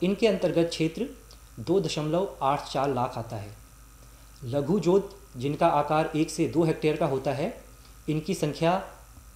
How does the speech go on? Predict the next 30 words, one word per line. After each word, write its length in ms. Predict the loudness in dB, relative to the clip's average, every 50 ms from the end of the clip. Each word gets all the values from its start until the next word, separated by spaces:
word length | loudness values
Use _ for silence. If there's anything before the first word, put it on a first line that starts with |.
| -4 0
एक 180 | 2 2 4 4
दशमलव 380 | 2 0 2 2 2 2 0 0
चार 380 | -2 0 2 4 4 2 2 0
नौ 260 | 0 0 2 2 4
लाख 280 | 4 4 2 2 0
है 140 | -4 -4 -4 -6 -12 -20 -20 -20 -20 -20 -20 -20 -10 -4
और 200 | -4 -4 -2 -2 -2
इनके 220 | -2 -2 2 2 2
अंतर्गत 380 | 2 2 2 0 0 0 0
क्षेत्रफल 500 | 0 0 -2 0 -2 -2 0 0 0 0 -2 -10 -18 -20 -20 -16 -12 -10
दो 240 | -4 0 2 2 2
दशमलव 420 | 2 0 -2 -2 -2 0 0 -2 -2
जीरो 280 | -2 0 2 2 2 0
छः 300 | 0 -2 0 0 -2 -2 -4 -12 -20 -20 -20 -20 -20 -20 -14 -6 -2
लाख 280 | 2 2 2 2 0 -4
हेक्टेयर 320 | -6 -4 -2 -2 0 0
आता 200 | -2 -2 -4 -6
है। 180 | -8 -8 -10 -12 -14 -20 -20 -20 -20 -20 -20 -20 -20 -20 -20 -20 -20 -20 -20 -20 -20 -20 -12 -6 -2
अर्ध 200 | -2 -2 0 0
मध्यम 480 | 0 0 0 0 0 -2 0 0 0 -2 -4 -4
व 120 | -2 -2 0
मध्यम 380 | 0 -2 -2 -2 -2 -2 0 0
जोतों 360 | 0 0 0 0 -2 -2 -2 -4 -10 -18 -20 -20 -20 -20 -20 -20 -20 -20 -20 -20 -20 -20 -20 -20 -20 -20 -20 -20 -20 -20 -10 -4
की 80 | -4 -4
संख्या 440 | -2 -2 -4 -4 -2 0 0 0 0 -2 -8 -12 -16 -14
तिहत्तर 340 | -10 -8 -8 -6 -4 -4 -2
हज़ार 360 | -2 -2 0 0 2 2 2
है, 200 | 0 -2 -4 -4 -6 -12 -20 -20 -20 -20 -20 -20 -20 -12 -8
जिनके 300 | -4 -2 0 0 2 0
अंतर्गत 600 | 0 0 0 0 0 0 0 0 -2 -2 -8 -14